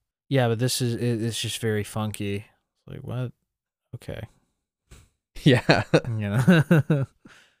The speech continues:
Speaker 1: Uh, besides that, there's really not much to talk about. I mean, it's like, once we, once Pulgasari really gets big and going, it's, like, the same shit for, like, forty minutes. Like,
Speaker 2: Yeah.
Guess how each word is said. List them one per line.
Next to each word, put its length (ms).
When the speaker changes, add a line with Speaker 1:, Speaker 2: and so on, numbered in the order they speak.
Speaker 1:
Uh, 840
besides 380
that, 120
there's 220
really 280
not 220
much 220
to 120
talk 300
about. 420
I 120
mean, 280
it's 280
like, 280
once 400
we, 280
once 240
Pulgasari 640
really 260
gets 220
big 300
and 160
going, 540
it's, 460
like, 300
the 180
same 600
shit 380
for, 140
like, 260
forty 420
minutes. 680
Like, 180
Speaker 2:
Yeah. 260